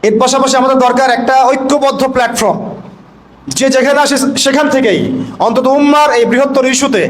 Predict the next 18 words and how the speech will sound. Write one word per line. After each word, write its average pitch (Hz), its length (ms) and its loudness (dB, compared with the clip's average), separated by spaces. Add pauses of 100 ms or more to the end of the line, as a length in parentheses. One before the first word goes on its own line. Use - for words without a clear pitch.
একসাথে 233 320 -2
হয়ে 214 120 0
যেতে 190 180 -2
হবে, 127 160 -4 (1700)
ঐক্যবদ্ধ 247 420 2
হয়ে 240 140 2
যেতে 190 180 0
হবে। 123 160 -4 (880)
সাতেম 233 360 2
ইস্যু 262 180 0 (260)
একটা, 240 180 0 (540)
একটা 240 180 0 (340)
ঐক্যবদ্ধ 262 460 0 (120)
হওয়ার 233 200 4
ইস্যু 240 200 0
ছিল, 190 120 0 (1300)
জেরুজালেম 269 580 2
ইস্যু 262 140 0